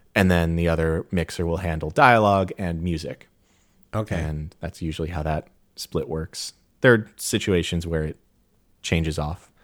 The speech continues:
Speaker 1: Um, and then on shows, uh, bigger shows usually, or, um, features,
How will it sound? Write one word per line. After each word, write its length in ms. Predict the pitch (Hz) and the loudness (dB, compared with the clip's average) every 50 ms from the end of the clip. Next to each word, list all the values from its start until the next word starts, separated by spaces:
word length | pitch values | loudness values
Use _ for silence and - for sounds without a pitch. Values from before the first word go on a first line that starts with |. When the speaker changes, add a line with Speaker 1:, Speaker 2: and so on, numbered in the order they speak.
| _ _ _ _ _ _ _ _ _ _ _ _ _ _ _ - | _ _ _ _ _ _ _ _ _ _ _ _ _ _ _ 4
Speaker 1:
Um, 480 | 110 107 107 104 104 101 101 101 101 - | 4 6 6 6 6 4 2 2 0 0
and 160 | - 107 110 120 | 2 2 4 4
then 460 | 120 120 120 117 117 113 113 110 - _ - | 4 4 4 2 2 2 0 0 -2 _ 0
on 580 | 107 107 107 107 107 107 104 104 101 101 101 | 2 4 4 4 4 4 4 2 2 2 0
shows, 1080 | 104 - - - - 131 127 123 120 120 120 110 110 110 107 107 110 117 - - - - _ _ _ _ _ _ _ _ _ _ _ _ - - | 0 -2 -4 0 2 4 4 4 4 4 4 4 4 4 2 0 0 -4 -6 -10 -12 -16 _ _ _ _ _ _ _ _ _ _ _ _ -2 2
uh, 440 | 101 98 95 95 95 92 92 92 90 - - - _ - | 2 2 4 2 2 0 0 -2 -2 -4 -6 -10 _ 0
bigger 280 | 123 135 131 127 117 107 | 0 2 2 2 0 0
shows 380 | - - 107 98 95 92 90 95 | 0 2 2 4 4 2 2 2
usually, 580 | 92 92 90 92 92 92 90 90 90 90 95 - - | 0 0 0 0 0 2 2 2 2 0 -2 -2 -4
or, 540 | 98 87 87 87 87 85 85 85 85 - - - | -2 0 0 0 0 -2 -2 -4 -6 -8 -10 -10
um, 500 | 90 87 85 82 82 82 82 82 85 - _ _ _ | -8 -8 -6 -6 -6 -8 -8 -10 -10 -12 _ _ _
features, 760 | _ - 92 87 - - - 85 82 82 82 82 - - - | _ -6 -6 -6 -4 -2 0 0 0 -2 -4 -6 -10 -12 -16